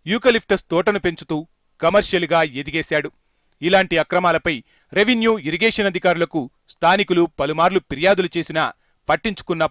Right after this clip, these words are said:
పాపాన పోలేదు. గత ప్రభుత్వంలో మేడ్చల్లో చక్రం తిప్పిన ఒక కీలక నేత తన స్కూల్కు అడ్డుగా ఉందని ఏకంగా నాలానే డైవర్ట్ చేశారంటే అధికారులు ఏ స్థాయిలో పనిచేస్తున్నారో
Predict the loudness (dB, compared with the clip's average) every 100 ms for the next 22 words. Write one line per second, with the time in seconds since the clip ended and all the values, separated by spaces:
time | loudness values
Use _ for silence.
0 | 0 0 2 -2 -2 -4 -6 -10 _ _
1 | _ _ -8 -4 -2 -4 -6 -4 -4 -4
2 | -6 _ _ -2 0 2 2 4 2 2
3 | -2 0 -2 -2 -4 0 2 0 -2 0
4 | 0 0 -2 0 0 -2 _ _ 2 4
5 | 2 0 -2 0 0 -2 -2 4 6 6
6 | 0 -4 -8 _ _ _ -6 -2 0 2
7 | 2 0 _ _ 0 6 6 6 2 0
8 | -2 0 -2 -2 -4 0 0 0 -2 -4
9 | -8 _ _ -4 -2 4 4 6 2 -2
10 | -2 -4 -4 -2 2 4 4 0 -2 -4
11 | -8 -6 -6 -2 -2